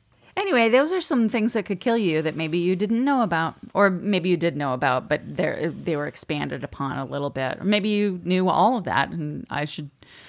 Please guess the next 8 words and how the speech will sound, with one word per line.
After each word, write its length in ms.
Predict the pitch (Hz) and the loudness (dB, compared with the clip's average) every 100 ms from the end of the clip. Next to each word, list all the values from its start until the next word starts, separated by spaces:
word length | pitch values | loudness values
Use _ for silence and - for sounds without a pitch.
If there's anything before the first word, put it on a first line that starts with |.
| - - | -20 -18
just 240 | - 165 - - | -8 -8 -8 -10
never 340 | 147 160 160 - | -6 -2 -4 -4
speak 400 | - - 160 - | -10 -8 -10 -8
again. 260 | - 165 180 | -4 -2 0
I'm 140 | - | -4
so 180 | - 165 | -10 -12
sorry. 480 | - - 190 202 170 185 | -10 -6 -2 -2 -2 -4
<laughs> 140 | - | -6